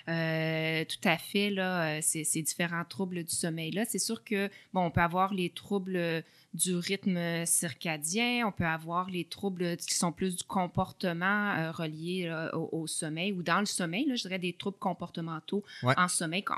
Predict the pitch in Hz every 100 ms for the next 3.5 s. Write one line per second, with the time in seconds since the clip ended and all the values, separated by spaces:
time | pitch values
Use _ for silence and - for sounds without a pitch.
0 | 170 165 170 175 170 160 - 170 170 165
1 | - 160 165 160 156 156 175 320 - 170
2 | 110 123 226 - 180 170 160 156 170 -
3 | - 175 170 160